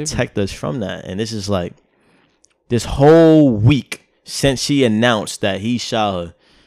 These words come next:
Speaker 2: for one, the jokes has been flowing. You know, memes and niggas making TikToks and people making skits about her getting shot. Even other women is, is saying shit like,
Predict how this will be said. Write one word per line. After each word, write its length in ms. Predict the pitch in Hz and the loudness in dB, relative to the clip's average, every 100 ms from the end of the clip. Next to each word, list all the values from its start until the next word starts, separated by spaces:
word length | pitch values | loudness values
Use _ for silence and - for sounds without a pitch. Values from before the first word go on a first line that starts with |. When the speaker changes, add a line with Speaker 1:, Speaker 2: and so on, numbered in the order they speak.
| _ | _
Speaker 2:
for 180 | _ 139 | _ 2
one, 280 | 170 196 143 | 4 4 2
the 60 | |
jokes 420 | 104 101 143 139 123 | -4 6 6 6 0
has 100 | 101 | -2
been 180 | 110 | -2
flowing. 500 | 107 - 101 90 85 82 _ _ _ _ - | -2 -4 -6 -6 -10 -18 _ _ _ _ -4
You 60 | |
know, 80 | 101 101 | -2 -2
memes 680 | - 107 131 139 135 131 120 | 0 4 6 6 6 4 4
and 180 | 110 107 | 2 2
niggas 220 | 123 120 | 2 0
making 300 | 113 107 87 | 0 -4 -8
TikToks 760 | - 135 120 - 131 113 82 - | -6 -6 -6 -8 -6 -6 -6 -12
and 100 | 98 | -10
people 180 | 135 113 | -6 -4
making 260 | 110 95 | -6 -8
skits 480 | 98 - - 135 - | -10 -8 -4 -4 -4
about 480 | 120 123 123 - - - _ _ _ | -4 -2 -2 -4 -12 -20 _ _ _
her 160 | - 123 | 2 2
getting 300 | 117 123 117 | 4 4 4
shot. 360 | - 127 120 - | 2 2 2 4
Even 320 | 135 120 107 | 2 4 2
other 260 | - 120 123 | 0 2 2
women 460 | 120 123 123 120 117 | 2 0 0 -2 -4
is, 180 | 107 - | -6 -6
is 120 | 110 | -6
saying 340 | - 117 117 113 | -4 -2 -2 -4
shit 260 | - 117 | -6 -4
like, 260 | 107 95 | -4 -4